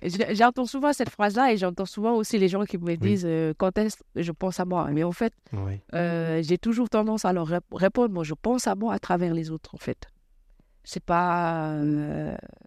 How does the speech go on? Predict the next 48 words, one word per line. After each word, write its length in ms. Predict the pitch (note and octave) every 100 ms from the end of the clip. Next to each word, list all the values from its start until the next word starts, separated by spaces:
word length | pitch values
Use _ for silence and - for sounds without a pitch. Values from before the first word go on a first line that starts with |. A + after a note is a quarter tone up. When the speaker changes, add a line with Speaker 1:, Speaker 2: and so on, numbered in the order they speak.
| - - -
Speaker 1:
c'est 160 | - -
pas 80 |
concentré 680 | G3 G3 F#3 - - F#3 -
sur 160 | F#3+ F#3
moi, 140 | G3
c'est 180 | G#3+ F#3+
que 240 | - E3 D#3 - _ _ _ _ -
si 100 | -
Speaker 2:
Ah. 20 |
Speaker 1:
ma 120 | G3+ G3
fille 160 | A3
va 120 | F3+ F3
bien, 180 | F#3 F3
je 80 |
vais 100 | D#3
bien. 400 | D3+ D#3 F#3 A3 A#3+ _ _ _ -
Si 200 | - -
ma 140 | F3+ F#3
sœur, 300 | - G3 F3+
elle 80 | D#3
a 60 |
réussi, 520 | D#3 E3+ - F#3 E3 -
j'ai 160 | C3 C#3+
réussi. 420 | C3 - E3 B3+ - _ _ _
Si, 200 | F3+ F3+
Speaker 2:
Ouais. 40 | E3
Speaker 1:
euh, 640 | D#3 D3+ D3+ D3+ D3+ D3+ D3+ - - _ - _ _
euh, 840 | - D3+ D#3 D#3 D3+ D3+ D3+ - D#2+
si 180 | - -
le 100 | G3
club 240 | F#3+ G#3 F#3
est 60 |
content, 580 | - G3 G3 G3 F#3 D#3+
euh, 320 | D#3 D#3+ C#3+
je 140 | D#3 E3
vais 140 | E3
bien. 400 | D#3 C#3+ D#3+ F#3+ - _ _
Si, 320 | - F#3+ F#3
euh, 720 | E3 E3 D#3 D#3 D#3 D#3 D#3
si 180 | D#3+ -
Telsi, 520 | G3+ F#3 - G3+ G3+
Speaker 2:
Mhm. 60 | F3+
Speaker 1:
euh, 380 | D#3+ D3+ D#3 D#3+
moi, 160 | D3+ E3
te 60 |
fait 100 | -
un 140 | F3+ E3+
compliment, 580 | F3+ E3 F3 F3+ F3+